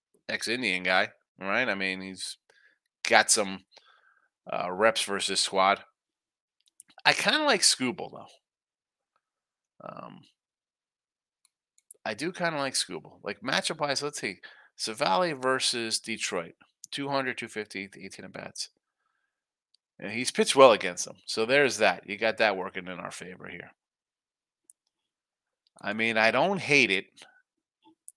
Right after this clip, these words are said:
I, it is a parlay. I mean, I, you know, obviously I'd wanna do a,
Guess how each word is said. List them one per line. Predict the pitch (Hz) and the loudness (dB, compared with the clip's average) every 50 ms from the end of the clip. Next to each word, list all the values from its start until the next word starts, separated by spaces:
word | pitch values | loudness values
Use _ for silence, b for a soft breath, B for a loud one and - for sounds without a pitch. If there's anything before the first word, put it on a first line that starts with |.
| _ _ _ _ _ _ _ _ _ _ _ _ _ _ _ _ _ _ _ _ _ _ _ _ _ _ - | _ _ _ _ _ _ _ _ _ _ _ _ _ _ _ _ _ _ _ _ _ _ _ _ _ _ -10
I, | 98 98 95 - - - | -10 -10 -10 -10 -8 -6
it | - 113 113 | -4 -2 -2
is | 120 131 127 139 | -2 -2 0 0
a | 147 139 | -2 -2
parlay. | - - - - 139 127 110 98 92 87 87 90 95 - - _ _ _ - - - | -2 -2 4 8 8 10 10 8 6 2 0 0 -2 -8 -14 _ _ _ -20 -16 -12
I | 90 95 | -10 -6
mean, | 98 101 104 | -4 -2 0
I, | 110 117 113 - - _ _ _ | 0 0 0 -2 -6 _ _ _
you | - 98 | -14 -10
know, | 104 95 95 - _ _ - | -10 -10 -10 -12 _ _ 0
obviously | 117 113 107 101 104 107 107 101 - - | 0 0 0 -2 -4 -4 -4 -4 -4 -2
I'd | 95 101 92 | -2 -2 0
wanna | 98 98 98 98 95 | 0 0 0 -2 -4
do | 87 95 95 92 92 | -6 -6 -4 -2 -2
a, | 90 90 90 87 82 | -2 -2 -2 -4 -6